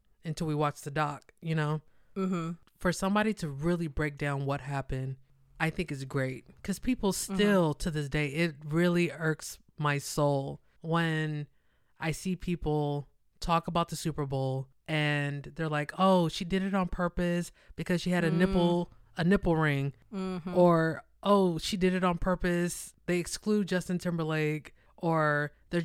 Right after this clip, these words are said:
Speaker 1: just like, "It really wasn't that big. You know, she still had a
Speaker 2: Right.
Speaker 1: career." Like, no, she was banned. Like, as a Janet fan, it's particularly hard 'cause I remember what it was like when two thousand four,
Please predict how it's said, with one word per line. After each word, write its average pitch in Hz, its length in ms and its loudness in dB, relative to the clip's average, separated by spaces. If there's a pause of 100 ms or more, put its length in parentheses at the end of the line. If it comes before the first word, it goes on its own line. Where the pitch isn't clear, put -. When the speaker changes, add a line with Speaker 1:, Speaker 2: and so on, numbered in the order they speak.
Speaker 1:
just 180 120 -2
like, 170 180 0
"It 190 280 2
really 240 260 4
wasn't 196 360 0
that 165 280 -2
big. 165 480 2 (380)
You 202 100 -2
know, 180 120 2
she - 140 -6
still 214 220 0
had 185 140 2
a 185 60 4
Speaker 2:
Right. - 120 -4
Speaker 1:
career." 180 260 2 (140)
Like, 160 220 -2 (380)
no, 160 420 2
she - 140 -8
was 160 120 -2
banned. 165 640 4
Like, 151 320 0 (480)
as 185 140 4
a 185 60 4
Janet 185 440 2
fan, 226 420 0 (280)
it's 185 140 0
particularly 233 640 2
hard 233 320 2
'cause 170 280 -2 (140)
I 170 120 4
remember 165 540 2
what 147 160 0
it 147 80 -2
was 143 200 -2
like 139 340 -2 (300)
when 170 140 -2
two 175 200 -4
thousand 143 320 -4
four, 135 480 -2